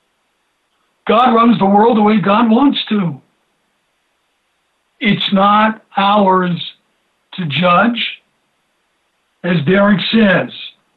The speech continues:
what others do with that information is their business. Who lives and who dies is God's business. That's at his front door. Well,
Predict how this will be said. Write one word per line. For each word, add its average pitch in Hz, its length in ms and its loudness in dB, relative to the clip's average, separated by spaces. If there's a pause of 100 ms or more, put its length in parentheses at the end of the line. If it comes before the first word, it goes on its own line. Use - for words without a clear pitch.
(640)
what 170 180 0
others 233 420 2
do 240 120 2
with 220 200 4
that 208 160 4
information 202 760 2
is 165 160 -2
their 196 180 0
business. 160 520 -2 (920)
Who 262 260 2
lives 208 480 2
and 175 140 0
who 196 200 2
dies 185 560 0
is 160 220 -6
God's 185 400 -2
business. 156 600 -2 (800)
That's 190 280 0 (140)
at 190 200 0
his 202 480 0 (1000)
front 180 300 2
door. 175 440 -2 (1800)
Well, 269 520 2